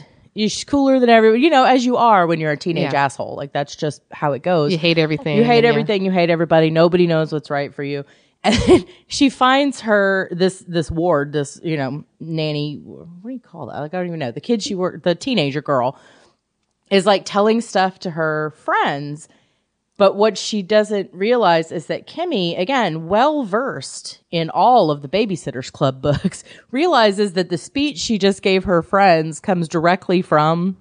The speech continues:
Speaker 2: like, ch-, you know,
Speaker 1: Yeah.
Speaker 2: episode blah, blah, blah. <laughs> That it was hysterical 'cause she's like, "Don't tell my friends that I read those." Like,
Speaker 1: Yeah. <laughs>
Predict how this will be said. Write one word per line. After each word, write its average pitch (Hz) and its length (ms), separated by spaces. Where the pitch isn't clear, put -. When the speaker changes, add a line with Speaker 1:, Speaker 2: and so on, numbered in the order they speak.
Speaker 2:
like, 139 240
ch-, - 160
you 170 240
know, 123 240
Speaker 1:
Yeah. 147 80
Speaker 2:
episode 160 480
blah, 151 220
blah, 147 180
blah. 151 380
<laughs> - 380
That 196 160
it 294 200
was 262 220
hysterical 147 600
'cause 190 160
she's - 140
like, 240 280
"Don't 294 280
tell 285 200
my 262 160
friends 262 400
that 220 140
I 208 100
read 233 340
those." 185 360
Like, 175 200
Speaker 1:
Yeah. 185 340
<laughs> - 140